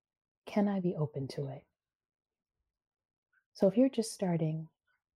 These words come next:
honor yourself with the time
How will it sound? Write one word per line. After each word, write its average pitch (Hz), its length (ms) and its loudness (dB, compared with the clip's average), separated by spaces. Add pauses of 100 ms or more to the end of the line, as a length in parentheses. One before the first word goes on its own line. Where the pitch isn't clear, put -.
(1080)
honor 233 240 8
yourself 185 600 2
with 170 140 -4
the 170 120 0
time 165 680 0